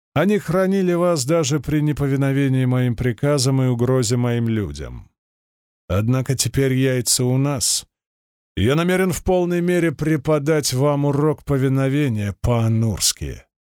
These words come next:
"Мне преподавай, что хочешь", бросила Гвена. "Девочку оставь в покое". Джонан, не слушая, обратился к упавшим солдатам. "Встать, выйти отсюда!"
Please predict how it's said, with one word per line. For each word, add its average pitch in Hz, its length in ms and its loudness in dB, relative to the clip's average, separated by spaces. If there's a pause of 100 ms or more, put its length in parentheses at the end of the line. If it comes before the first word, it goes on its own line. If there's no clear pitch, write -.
(480)
"Мне 139 320 2
преподавай, 143 460 0
что 131 200 -2
хочешь", - 540 -4 (300)
бросила 131 440 2
Гвена. 92 520 -2 (260)
"Девочку 160 520 2
оставь 151 400 0
в - 40 -14
покое". 131 640 -4 (920)
Джонан, 202 420 2
не 202 80 2
слушая, 165 560 0
обратился 143 580 -2
к - 80 -8
упавшим 131 520 -2
солдатам. 117 640 -2
"Встать, 156 520 0
выйти 147 360 0
отсюда!" 82 800 -4